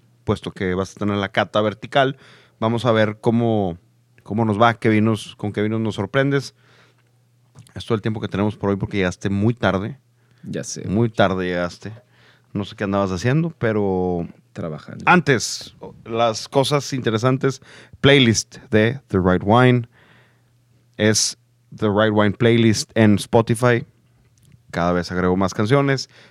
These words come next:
Speaker 1: Cada vez se pone mucho mejor. Y las redes sociales de Mauricio León son
Speaker 2: Mau León, Mau con dos U's, en Instagram. Y el de la tienda es The Little Wine Market.
Speaker 1: Y las redes sociales del show son at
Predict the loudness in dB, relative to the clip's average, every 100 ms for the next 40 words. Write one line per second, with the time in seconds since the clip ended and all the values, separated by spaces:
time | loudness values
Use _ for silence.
0 | _ 4 4 4 2 0 0 -2 -4 -2
1 | 2 2 -2 _ _ _ _ _ _ _
2 | 2 4 6 6 8 6 2 _ 2 4
3 | 4 2 2 2 4 2 2 2 0 0
4 | 0 2 2 0 -4 -12 _ -2 4 4
5 | 2 -6 _ _ _ -20 _ _ _ 0
6 | 2 2 2 2 2 2 2 0 -2 -4
7 | -2 -4 -2 -4 -4 -4 -6 -6 -16 -20
8 | _ _ _ -6 -2 -2 -2 -2 -4 -4
9 | -8 _ _ -4 -2 0 0 -2 -2 -4
10 | -4 0 0 0 0 0 0 0 -2 -2
11 | -2 -4 -10 -12 _ _ _ _ _ _
12 | _ _ _ -2 2 6 6 8 6 4
13 | 0 2 2 2 0 0 2 2 2 2
14 | 2 4 4 4 0 0